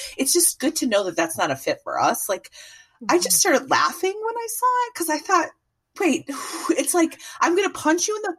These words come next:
Speaker 1: face and then a-, tell you to ask me out on a date."
Speaker 2: Well, and of course, the thing is always, like, everybody is constantly negging themselves. It just, it's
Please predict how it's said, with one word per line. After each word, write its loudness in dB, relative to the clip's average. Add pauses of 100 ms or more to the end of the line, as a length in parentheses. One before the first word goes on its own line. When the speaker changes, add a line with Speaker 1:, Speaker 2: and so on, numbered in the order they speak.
Speaker 1:
face -4
and -10
then -4
a-, -2
tell 2
you 0 (280)
to -4
ask 0
me -4
out 0
on -4
a -6
date." -2 (460)
Speaker 2:
Well, 4 (180)
and 0
of -6
course, 0
the -2
thing 0
is -4
always, 0
like, -2 (520)
everybody -2
is -2
constantly -4
negging 0
themselves. -2
It 2
just, -4
it's -2